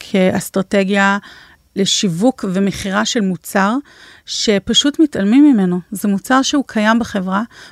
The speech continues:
ושמשפיע על כל שאר המוצרים של החברה שלנו,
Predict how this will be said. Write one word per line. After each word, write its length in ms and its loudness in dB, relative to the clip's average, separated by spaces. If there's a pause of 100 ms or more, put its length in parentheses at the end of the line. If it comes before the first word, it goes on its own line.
ושמשפיע 680 0
על 120 -6
כל 220 -2
שאר 160 0
המוצרים 460 0
של 100 -4
החברה 340 0
שלנו, 320 0